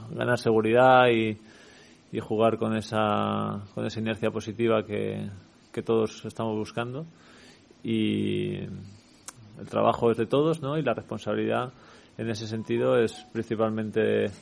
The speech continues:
de los jugadores, en el sentido de que incluso en cuando, cuando las circunstancias no son las más favorables o se viene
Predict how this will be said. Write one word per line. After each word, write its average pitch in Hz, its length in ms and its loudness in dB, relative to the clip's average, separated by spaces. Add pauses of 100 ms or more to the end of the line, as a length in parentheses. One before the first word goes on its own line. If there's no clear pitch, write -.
(380)
de 117 120 2
los 110 120 2
jugadores, 113 580 2
en 110 80 -4
el 107 100 -6
sentido 107 440 -4
de 104 120 -2
que 101 520 -2 (1600)
incluso 117 400 -6
en 113 200 0
cuando, 107 460 2
cuando 110 180 -2
las 107 140 0
circunstancias 110 640 -6
no 110 80 -8
son 110 160 -8
las 110 120 2
más 110 160 -2
favorables 113 540 0
o 107 60 -4
se - 140 -6
viene 110 320 -4